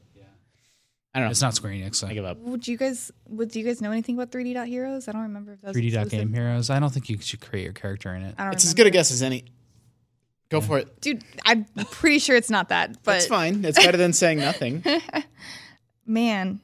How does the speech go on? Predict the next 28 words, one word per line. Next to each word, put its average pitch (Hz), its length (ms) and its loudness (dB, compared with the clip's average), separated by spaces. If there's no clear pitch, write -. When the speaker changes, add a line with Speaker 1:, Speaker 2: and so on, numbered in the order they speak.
Speaker 1:
It 135 60 -2
doesn't 151 220 6
have 147 80 6
multiplayer. 104 540 -2
That's 120 240 0
not 101 160 -2
it. 80 140 -10
Speaker 3:
Okay, 233 220 2
it's - 140 -4
not, 202 160 0
definitely 196 320 -2
not 147 140 -6
Speaker 1:
No, 131 80 4
Speaker 3:
that. 113 100 2
Speaker 1:
I 123 60 2
reviewed 110 300 0
that 87 160 -10
game. 82 220 -12
Speaker 3:
Okay. - 260 -8
See, 320 200 -2
you 330 60 4
did 359 160 0
know 311 120 4
something 185 320 -4
about 170 240 0
it. 415 720 -4
<laughs> - 40 -16
Speaker 1:
What? 175 220 -4